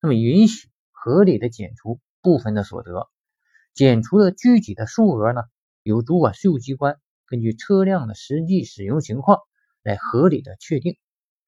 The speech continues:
这是在国税函二零零五年的三百六十四号文件啊，给出的相关解释，大家可以去查阅一下这个文件。谢谢大家。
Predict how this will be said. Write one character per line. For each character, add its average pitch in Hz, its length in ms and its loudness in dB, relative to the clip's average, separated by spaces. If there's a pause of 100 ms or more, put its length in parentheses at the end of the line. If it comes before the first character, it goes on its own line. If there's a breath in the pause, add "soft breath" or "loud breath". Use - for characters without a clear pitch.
(840)
这 135 140 0
是 117 180 -4
在 110 320 2
国 123 220 0
税 135 160 -6
函 104 320 -10
二 123 120 -4
零 101 200 -4
零 135 200 -2
五 98 140 -8
年 92 180 -10
的 - 200 -6
三 127 280 -6
百 107 240 -10
六 147 280 2
十 - 160 -20
四 185 180 -6
号 120 160 -2
文 101 160 -12
件 107 180 -8 (520)
啊， - 80 -16 (240)
给 98 160 -4
出 - 120 -10
的 107 180 -4
相 110 280 -8
关 104 220 -4 (260)
解 - 200 -14
释， - 220 -12 (1200)
大 127 80 2
家 120 180 4
可 - 180 -4
以 110 100 0
去 107 180 -8
查 104 240 -6
阅 123 140 -2
一 110 40 -4
下 107 140 -12
这 107 100 -6
个 107 80 -2
文 98 140 -8
件。 120 160 -18 (460)
谢 - 120 -6
谢 110 60 -2
大 110 100 -4
家。 117 240 -4